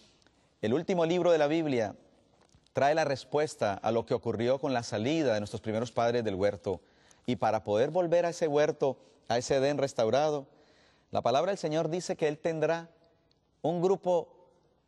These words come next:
de cristianos maravillosos que van a reflejar su belleza. Apocalipsis capítulo catorce, en el versículo doce, dice, "Aquí está la paciencia de los santos", número uno, "los que guardan los mandamientos de Dios", número dos,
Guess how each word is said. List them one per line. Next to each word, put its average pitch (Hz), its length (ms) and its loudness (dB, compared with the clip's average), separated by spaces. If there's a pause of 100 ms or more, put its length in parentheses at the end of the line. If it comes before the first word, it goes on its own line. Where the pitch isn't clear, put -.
(140)
de 127 500 0
cristianos 151 520 -2
maravillosos 131 800 -2
que 117 100 -4
van 113 120 -2
a 147 60 0
reflejar 135 640 -4
su - 140 -8
belleza. 110 560 -2 (640)
Apocalipsis 135 500 -2
capítulo 151 420 -2
catorce, 131 640 -2 (360)
en 113 140 -2
el 113 100 -2
versículo 123 420 -2
doce, 135 300 0
dice, 139 260 -2
"Aquí 151 380 -4
está 165 500 -6 (720)
la 120 220 -2
paciencia 160 640 -2
de 156 60 2
los 123 140 0
santos", 151 500 -6
número 123 260 0
uno, 151 220 -4 (1200)
"los 131 180 -2
que 151 80 -2
guardan 160 340 0
los 165 140 0
mandamientos 147 640 -2
de 123 140 0
Dios", 143 340 -4
número 143 220 0
dos, 151 420 -4